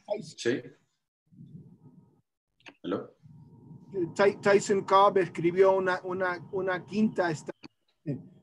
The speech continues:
Speaker 2: realmente no, una, una cuarta estadía, diciendo que él pone el artroscopio en el trapecio metacarpiano y entonces en el escafo trapezial. Eh, no he visto la necesidad en la mayoría de los casos, pero sí es una buena opción.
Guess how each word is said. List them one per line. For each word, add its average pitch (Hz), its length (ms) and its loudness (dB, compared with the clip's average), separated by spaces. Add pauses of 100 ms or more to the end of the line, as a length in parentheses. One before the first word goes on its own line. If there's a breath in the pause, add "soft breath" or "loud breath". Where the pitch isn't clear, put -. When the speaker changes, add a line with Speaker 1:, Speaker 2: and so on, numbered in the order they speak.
(160)
Speaker 2:
realmente 165 380 -2
no, 175 120 2
una, 175 220 -2 (720)
una 165 260 -8
cuarta 196 360 2
estadía, 156 680 -4 (360)
diciendo 180 680 -4
que 165 460 -4 (320)
él 180 180 -6
pone 196 260 2
el 185 80 2
artroscopio 190 760 -2
en 180 80 -4
el 160 80 -4
trapecio 170 500 -6
metacarpiano 180 800 -4
y 170 160 -2
entonces 180 360 -6
en 170 100 -8
el 160 60 -6
escafo 180 440 -4
trapezial. 160 680 -2 (800)
Eh, 147 800 0 (460)
no 180 320 2
he 220 120 6
visto 214 280 0
la 196 140 2
necesidad 185 440 0
en 185 60 -4
la 175 80 -4
mayoría 175 220 2
de - 60 -2
los - 20 -16
casos, - 240 0
pero 190 140 -6
sí - 120 -16
es 190 60 4
una 180 140 0
buena 170 200 0
opción. 190 400 0